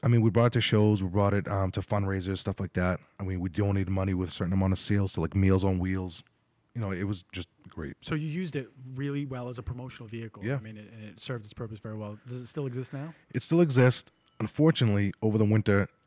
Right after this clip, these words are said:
Speaker 1: oh yeah, I was working on another car to actually bring into the business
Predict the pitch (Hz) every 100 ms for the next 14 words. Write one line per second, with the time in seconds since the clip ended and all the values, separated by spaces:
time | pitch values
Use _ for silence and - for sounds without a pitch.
0 | _ - 120 101 120 104 139 147 143 120
1 | 117 117 - 113 101 101 - 101 95 -
2 | 95 104 101 95 98 92 80 - _ _
3 | _ 104 92 95 90 95